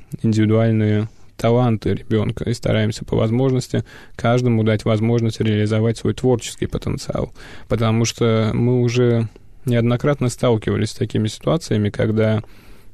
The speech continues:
можно очень легко отмахнуться от ребёнка, который чем-то не встраивается в нашу картину мира. Ну, допустим, вот не нравится ему школа, и он не хочет туда ходить.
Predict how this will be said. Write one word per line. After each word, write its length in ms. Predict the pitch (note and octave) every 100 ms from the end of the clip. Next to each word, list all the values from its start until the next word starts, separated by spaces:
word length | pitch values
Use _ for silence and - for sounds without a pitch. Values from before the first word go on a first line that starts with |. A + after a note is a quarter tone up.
| - -
можно 240 | B2 B2+ B2+
очень 220 | D3+ C3+
легко 380 | B2+ A#2+ C3+ A#2
отмахнуться 640 | A2 A2+ - D3 C#3+ A2+
от 100 | G#2+
ребёнка, 460 | A#2 A#2 D#3 D3+ A#2+
который 320 | G#2+ A#2+ A2+
чем-то 340 | - B2+ -
не 160 | A#2 A2
встраивается 600 | - A#2+ A2+ A2 A2 A#2
в 40 |
нашу 280 | A#2 A2 -
картину 420 | - A#2+ - A#2
мира. 380 | A#2+ E3+ E3+ - - - - -
Ну, 80 |
допустим, 380 | C3+ C#3 D#3 A2
вот 140 | G#2 A#2
не 100 | A2+
нравится 480 | A#2 C#3+ C3 -
ему 180 | A2 G#2+
школа, 380 | - - G#2+ G2
и 140 | G#2+ A2+
он 160 | A#2+
не 80 | B2
хочет 340 | B2 G#2 -
туда 200 | - G#2 -
ходить. 400 | - - -